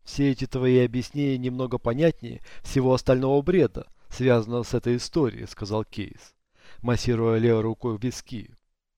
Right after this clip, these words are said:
"Если ты такой умный, сукин сын, почему я не богатый?" Дин засмеялся и чуть не подавился конфеткой. Знаешь, Кейс, мне хотелось бы сперва отметить,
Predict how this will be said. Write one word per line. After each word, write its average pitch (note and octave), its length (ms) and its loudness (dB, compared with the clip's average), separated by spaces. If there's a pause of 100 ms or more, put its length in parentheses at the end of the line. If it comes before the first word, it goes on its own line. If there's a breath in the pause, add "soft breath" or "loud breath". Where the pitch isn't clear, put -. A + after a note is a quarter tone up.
(200)
"Если A#2+ 380 -8
ты D3 120 -8
такой B2+ 480 -2
умный, F3+ 480 -6
сукин C#3+ 380 -6
сын, A#2 380 -8 (720)
почему C#3+ 500 -4
я C3+ 80 -2
не C3+ 120 -4
богатый?" C3+ 680 0 (680)
Дин A2 320 -6
засмеялся A2+ 880 -4 (280 soft breath)
и A#2 100 -8
чуть - 220 -2
не A#2 60 -4
подавился A2+ 500 0
конфеткой. - 640 -6 (480)
Знаешь, C#3+ 560 -2
Кейс, - 400 -20 (560 soft breath)
мне D3+ 200 0
хотелось F3 420 4
бы C#3+ 120 -4
сперва C#3 420 2
отметить, D#3 480 -2